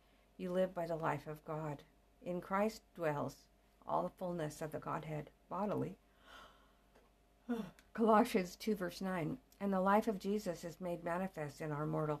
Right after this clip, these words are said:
flesh. Second Corinthians four eleven. That life in you will produce the same character and manifest the same works as it did in him.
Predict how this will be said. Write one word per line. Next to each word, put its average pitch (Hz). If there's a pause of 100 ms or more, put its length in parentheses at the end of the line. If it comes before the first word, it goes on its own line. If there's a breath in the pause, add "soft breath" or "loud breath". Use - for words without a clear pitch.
flesh. 156 (540)
Second -
Corinthians 156
four 165
eleven. 156 (680 soft breath)
That 185
life 185
in 202
you 170
will 170
produce 175
the 175
same 180
character 165 (380 soft breath)
and 170
manifest 175
the 165
same 208
works 208
as 208
it 220
did 233
in 208
him. 196